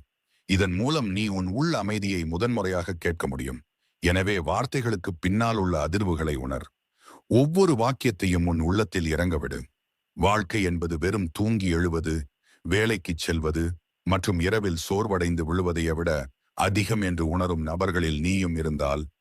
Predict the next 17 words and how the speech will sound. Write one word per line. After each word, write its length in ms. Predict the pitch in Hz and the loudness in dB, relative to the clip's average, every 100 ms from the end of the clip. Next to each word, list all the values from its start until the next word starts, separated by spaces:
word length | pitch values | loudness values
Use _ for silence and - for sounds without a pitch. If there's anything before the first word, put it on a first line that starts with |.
| _ _ - - | _ _ -14 -2
இந்த 280 | 101 90 82 | 0 0 -2
காணொளி 360 | 98 107 98 85 | -2 -2 0 -2
உனக்கானது. 600 | 71 67 71 65 65 64 - _ _ _ _ 98 | -4 -6 -8 -10 -10 -14 -20 _ _ _ _ 2
மேலும் 340 | 139 185 165 | 4 4 2
இந்த 200 | 117 92 | 2 -2
பயணத்தில் 580 | 80 98 117 90 107 92 | -2 -2 0 -2 -2 0
ஒரு 180 | 85 85 | 0 0
விஷயமாக 680 | 87 120 104 85 80 90 | 0 0 0 0 -2 -2
அது 180 | 82 92 | -2 0
உன்னை 240 | 85 82 | 0 0
உள்ளுக்குள் 560 | 78 95 131 123 104 82 | 0 2 2 0 -4 -2
தொட்டால் 380 | 90 85 85 90 80 | -2 0 -2 -2 -2
ஒரு 200 | 87 82 | -2 0
லைக் 340 | 78 82 - | 0 0 -2
செய். 180 | - 65 - _ _ _ _ _ _ | -6 -8 -10 _ _ _ _ _ _
இது 240 | 98 98 98 | 0 2 2
இந்த 240 | 107 131 | 2 2